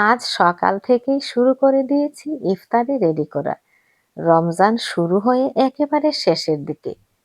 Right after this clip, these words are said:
পাড়া প্রতিবেশীর হক এখনো আদায় করিনি। তো আজ আল্লাহর হুকুম হয়েছে,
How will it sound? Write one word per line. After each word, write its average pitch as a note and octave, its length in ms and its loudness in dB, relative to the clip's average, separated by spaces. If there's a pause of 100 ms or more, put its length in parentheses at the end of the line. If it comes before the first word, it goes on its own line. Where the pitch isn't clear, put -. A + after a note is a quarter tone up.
(400)
পাড়া E3+ 360 4 (100)
প্রতিবেশীর G#3 680 2
হক F#3 280 2 (280)
এখনো A#3 440 -4
আদায় D#3+ 340 0
করিনি। C3+ 400 -4 (840)
তো D#4 80 8 (260)
আজ A#3 160 4 (120)
আল্লাহর C4+ 380 0
হুকুম A#3+ 400 0
হয়েছে, C#4+ 440 0